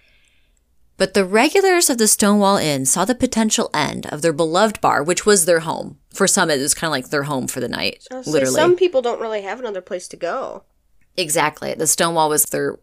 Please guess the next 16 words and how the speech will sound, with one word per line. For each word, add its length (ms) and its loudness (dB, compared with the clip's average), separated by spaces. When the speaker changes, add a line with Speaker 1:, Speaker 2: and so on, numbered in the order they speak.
Speaker 1:
one 640 -6
generally 420 0
safe 280 -2
haven 320 -2
where 120 -8
they 80 -4
weren't 220 -6
out 100 -6
on 80 -6
the 80 -4
streets 320 -2
at 120 -8
night. 320 -8
And 160 0
this 140 4
time 160 2